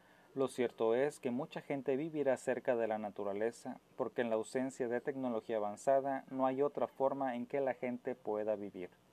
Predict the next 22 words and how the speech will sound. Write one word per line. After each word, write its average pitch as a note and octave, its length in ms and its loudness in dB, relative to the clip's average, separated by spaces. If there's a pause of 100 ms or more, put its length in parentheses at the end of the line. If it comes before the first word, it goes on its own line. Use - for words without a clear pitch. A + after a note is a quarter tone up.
Para A2+ 140 6
alimentarse A2 720 2
tienen B2 260 -2
que A2 120 -6
ser - 180 -4
campesinos, C3+ 880 -4
o G#2+ 60 -4
pastores, A#2+ 760 -4
o A2 80 -4
pescadores, A2+ 760 0
o G#2 60 -8
cazadores, G2+ 720 -6 (100)
etcétera. - 520 -8 (220)
En A#2 180 -4
general, A#2+ 500 4 (300)
la A#2 60 2
autonomía D3+ 520 0
local C3 500 4
debería A#2+ 460 2
tender A#2 380 0
a - 20 -4
incrementarse, A2+ 960 -2